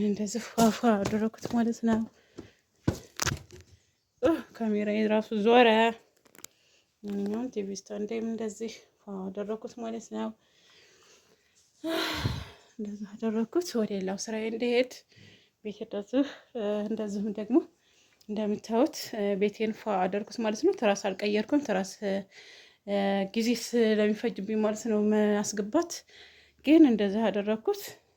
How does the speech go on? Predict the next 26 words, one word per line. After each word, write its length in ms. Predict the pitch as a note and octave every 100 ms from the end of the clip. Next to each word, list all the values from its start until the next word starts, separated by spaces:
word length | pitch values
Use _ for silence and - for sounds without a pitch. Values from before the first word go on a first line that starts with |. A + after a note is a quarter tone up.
| _
ሌላ 260 | A#3 G#3+ G3+
ጊዜ 140 | F#3+ G#3
ደግሞ 180 | G3 A#3+
ከለሩ 280 | B3+ G3 F#3+
ስቀይረው 480 | - - G3+ G#3 D4+
ያው 160 | D4 A#3
ከለሩ 260 | G#3+ G#3 B3
ይታያል 420 | A3+ A3 F#3+ G3
ማለት 180 | G3 -
ነው። 120 | G#3+
ሁለተኛው 420 | G#3 G#3 G#3+ G#3+
ከለር 260 | C4+ D4+ A4+ - - - - _
ብቻ 200 | G#3 - A3+ B3
ቤቴን 340 | C4 G#3 G#3 G#3
እንደዚህ 320 | G3+ G#3 B3+
ፏ 180 | - G#3+ G3 F#3+ G#3 G#3 -
አደረኩት 440 | G#3 G3 G#3 G#3 -
ማለት 220 | G#3+ A3+
ነው። 120 | A#3
ሳላይን 420 | - A3+ A3+ C#4+ D#4+ - - - -
ቡና፣ 200 | G3+ G#3
ቡና፣ 180 | G3+ G#3 G#3+ A3 -
ቡና 220 | G3+ A3 G#3+ A3 A#3
እናቀራርባለን 880 | A3+ F#3+ F#3 G3 F#3+ G3+ G#3 G#3+ A3+
ማለት 300 | A#3 A#3+ B3
ነው። 160 | B3+